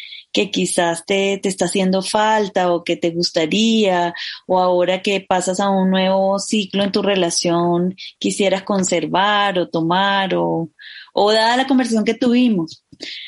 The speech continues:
Porque pensando que esta, esta fueron como estos rituales, quizás puede servirnos hacerlo de esta forma.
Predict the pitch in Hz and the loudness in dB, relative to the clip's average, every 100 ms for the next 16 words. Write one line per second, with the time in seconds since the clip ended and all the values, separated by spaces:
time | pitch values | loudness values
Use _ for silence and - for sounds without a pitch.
0 | - 196 320 311 208 220 202 202 208 254 | -6 -2 0 0 0 2 2 0 0 0
1 | 233 202 - 208 214 - 190 233 220 220 | 2 0 0 0 0 -2 -2 0 0 0
2 | 220 226 208 202 202 240 208 208 285 339 | 0 0 0 -2 0 0 0 0 2 0
3 | 320 - 220 202 190 185 - 196 196 202 | -4 -6 -4 0 -2 -2 0 0 2 0
4 | 196 214 180 175 170 175 185 185 - 185 | 0 -2 0 0 2 0 0 -2 -4 -4
5 | - 160 170 175 - 175 156 135 | -2 0 2 0 -2 -4 -4 -4